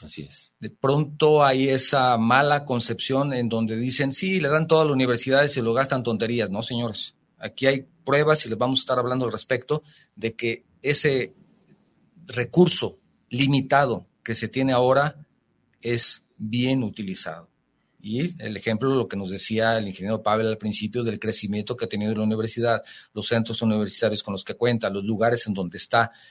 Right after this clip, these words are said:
Speaker 2: etcétera, etcétera, etcétera. Entonces, eso no ha costado un peso y además de eso, por supuesto que es dinero bien canalizado, pero además de eso,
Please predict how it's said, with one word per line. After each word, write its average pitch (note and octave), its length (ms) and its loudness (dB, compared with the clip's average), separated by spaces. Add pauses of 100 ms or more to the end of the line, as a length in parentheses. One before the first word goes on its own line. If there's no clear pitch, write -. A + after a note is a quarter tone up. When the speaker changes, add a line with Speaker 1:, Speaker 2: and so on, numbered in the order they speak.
Speaker 2:
etcétera, A#2+ 460 -2
etcétera, A#2+ 420 -2
etcétera. G2+ 420 -2 (440)
Entonces, A2+ 720 -2 (380)
eso B2 240 -2
no A#2 400 2
ha A2 100 0
costado G#2+ 600 0
un A2 200 0
peso D#3 440 2 (200)
y G#2+ 180 -4
además G#2 380 0
de A2+ 140 2
eso, B2 400 0 (600)
por F2+ 120 -10
supuesto A2+ 520 -2
que F#2 440 -4
es G#2 140 -6
dinero G#2+ 420 2
bien A2+ 480 0
canalizado, A#2 680 2 (320)
pero G#2 160 -4
además A#2 240 2
de B2 120 4
eso, B2+ 340 -2